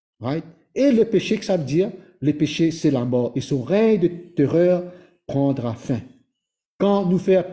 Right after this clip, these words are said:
pécher, c'est-à-dire l'injustice, c'est une forme de péché. Et quand celui qui est péché,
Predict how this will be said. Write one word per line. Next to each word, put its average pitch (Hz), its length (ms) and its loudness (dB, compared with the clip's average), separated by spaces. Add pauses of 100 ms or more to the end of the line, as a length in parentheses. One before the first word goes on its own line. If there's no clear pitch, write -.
pécher, 170 520 2
c'est-à-dire 143 260 2
l'injustice, 233 800 0 (280)
c'est 160 220 -2
une 147 140 -4
forme 175 440 2
de 127 80 0
péché. - 580 -4 (380)
Et 135 60 -4
quand 156 280 -2
celui 175 340 0
qui 185 100 0
est 165 60 4
péché, - 640 -2